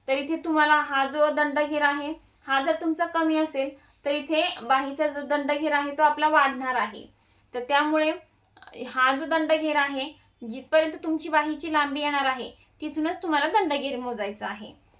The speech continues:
तर ही जी बाही आहे, मी इथे घेतलेली आहे सव्वा चार इंचावरती, तर इथेच मी बाहीची दंडघेर जो आहे तो मोजून घेत आहे. तर हा सुद्धा दंडघेर मोजताना इथे तुम्ही पाहू शकता, ही आहे आपली फिटिंगची लाईन.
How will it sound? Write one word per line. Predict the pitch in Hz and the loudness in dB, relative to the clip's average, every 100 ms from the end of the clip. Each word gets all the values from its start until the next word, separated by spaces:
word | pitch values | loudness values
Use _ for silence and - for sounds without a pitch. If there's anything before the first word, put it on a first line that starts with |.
| _ _ | _ _
तर | 247 | -6
ही | 247 269 | -2 -2
जी | 277 320 | -2 4
बाही | 302 302 302 | 4 4 2
आहे, | 294 294 | 0 0
मी | 302 302 | -2 -4
इथे | 285 302 | -6 -8
घेतलेली | 294 294 277 285 | -6 -6 -6 -2
आहे | 277 285 294 | -2 -2 -4
सव्वा | 302 247 262 | -2 -2 -2
चार | 262 277 277 | -2 -2 -2
इंचावरती, | 285 285 277 277 - 269 302 _ _ _ 269 | -2 0 0 -2 -8 -14 -14 _ _ _ -2
तर | 262 | 0
इथेच | 269 277 330 330 | -2 -6 -8 -4
मी | 311 | -2
बाहीची | 277 269 269 269 285 381 - _ _ _ | 2 0 0 -4 -8 -8 -12 _ _ _
दंडघेर | - 226 262 269 285 302 294 | -12 0 2 4 0 2 0
जो | 277 | 2
आहे | 277 269 285 | 0 0 -4
तो | 403 | -4
मोजून | 349 254 262 | -2 -2 -4
घेत | 269 262 | -4 0
आहे. | 247 240 254 370 _ _ _ _ _ _ _ _ _ _ _ _ _ | 0 0 -4 -12 _ _ _ _ _ _ _ _ _ _ _ _ _
तर | 240 | 0
हा | 269 269 269 285 | 0 2 4 4
सुद्धा | - 277 320 | 2 -2 0
दंडघेर | 302 294 294 311 311 | 0 0 0 0 -2
मोजताना | 285 269 269 233 247 302 - _ _ - | 0 -4 -4 -4 -4 -4 -8 _ _ -10
इथे | 269 285 | -6 -6
तुम्ही | 302 302 | -4 -4
पाहू | 302 294 285 | 4 4 4
शकता, | 285 285 285 | 0 -4 -4
ही | 285 277 | -4 0
आहे | 269 269 | 0 2
आपली | 277 262 269 | 0 0 -6
फिटिंगची | 294 277 - 277 277 302 | -10 -14 -8 -6 -6 -4
लाईन. | 269 269 269 | 0 0 -2